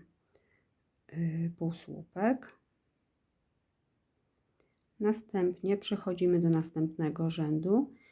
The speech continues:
i tutaj będziemy wykonywać, y, potrójne słupki. Zamiast pierwszego potrójnego słupka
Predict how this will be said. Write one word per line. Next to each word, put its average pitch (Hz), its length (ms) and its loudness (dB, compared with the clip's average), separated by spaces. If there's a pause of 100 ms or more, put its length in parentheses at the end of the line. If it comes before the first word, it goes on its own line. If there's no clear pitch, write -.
(160)
i 226 100 0
tutaj 233 340 4
będziemy 180 720 4 (1120)
wykonywać, 170 1080 2 (640)
y, 170 140 4
potrójne 170 880 2 (180)
słupki. - 960 0 (340)
Zamiast 190 540 2
pierwszego 175 720 -4 (220)
potrójnego 170 680 0
słupka 208 640 -2